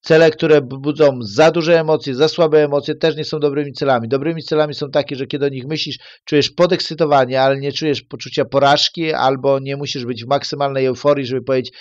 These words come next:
"Tak, za ten cel się biorę", bo jak jesteś przy zdrowych zmysłach, to mówisz sobie: "Nie, to tak się nie da". Okej. Więc tak, kiedy już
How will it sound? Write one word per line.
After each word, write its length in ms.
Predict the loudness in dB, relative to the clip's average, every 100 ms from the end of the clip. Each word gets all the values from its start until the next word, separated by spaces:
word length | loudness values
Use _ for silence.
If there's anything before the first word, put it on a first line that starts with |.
| -2
"Tak, 240 | 4 4
za 80 | 4
ten 200 | 0 -2
cel 160 | 0 -2
się 160 | -2
biorę", 240 | 0 2 2
bo 200 | 0 0
jak 260 | 0 -2
jesteś 280 | -6 -8 -12
przy 160 | -10 -8
zdrowych 300 | -2 -2 -2
zmysłach, 340 | -8 -10 -10 -10
to 80 |
mówisz 260 | -10 -10 -12
sobie: 300 | -12 -12 -10
"Nie, 220 | -10 -12 -12
to 180 | -12 -14
tak 240 | -14 -18
się 140 | -16 -18
nie 160 | -16 -18 -20
da". 60 | _ _ _ _ _ _ _ _ _ _ _ _ _ -20
Okej. 220 | -20 _ _ -20 -20 -20 -20 -20 _ _ _
Więc 200 | -6 -6
tak, 340 | 0 0 0 -6
kiedy 160 | -2
już 240 | -2 -4